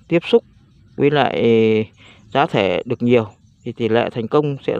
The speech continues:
rất là cao. À, nếu như các bạn, à, dâm, à, thông thường thì nó chỉ có một vết cắt này thôi. Nó chỉ có một vết cắt này. Khi vết cắt này mà không thành công thì là coi như cành hồng của mình là bị hỏng.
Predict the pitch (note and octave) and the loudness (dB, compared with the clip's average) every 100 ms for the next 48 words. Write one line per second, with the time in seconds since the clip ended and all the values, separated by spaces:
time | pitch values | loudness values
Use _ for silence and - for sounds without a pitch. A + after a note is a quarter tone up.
0 | D#3+ F3+ D3+ D#3 D3+ - - - - - | -4 -4 -2 -2 -2 -6 -20 -20 -20 -18
1 | - C#3 C#3+ F3+ G3+ F#3 F#3 E3+ A#2 C#3+ | -4 2 4 6 6 4 4 0 0 0
2 | C#3 E3+ E3+ D#3+ F3 E3 D#3+ A#2+ - - | 2 0 0 -2 -2 0 0 -2 -14 -20
3 | - C3 D3 D3 - D#3+ C3 D3+ - G3+ | -10 -4 -2 0 2 2 2 0 0 0
4 | C#3+ C#3+ - - - - - - D#3 C3+ | 0 -4 -6 -20 -20 -18 -16 -10 -4 0
5 | C#3+ D3 C3+ E3 G3 F3 C3 - - - | 2 2 2 2 2 0 -4 -8 -18 -16
6 | - - G#3 G3 A3 A#3 G#3 D#3+ F3+ F3 | -14 -2 2 4 4 4 2 2 0 -2
7 | D#3 F#3 F#3+ - - - - - - - | 0 2 0 0 -16 -16 -12 -10 -8 -6
8 | - C#3+ C3+ E3 E3+ D#3+ C#3+ C3+ B2 A#2 | 0 2 2 2 2 2 0 2 0 0
9 | B2 B2 A#2+ A2 A#2 - | 0 0 -2 -2 -4 -4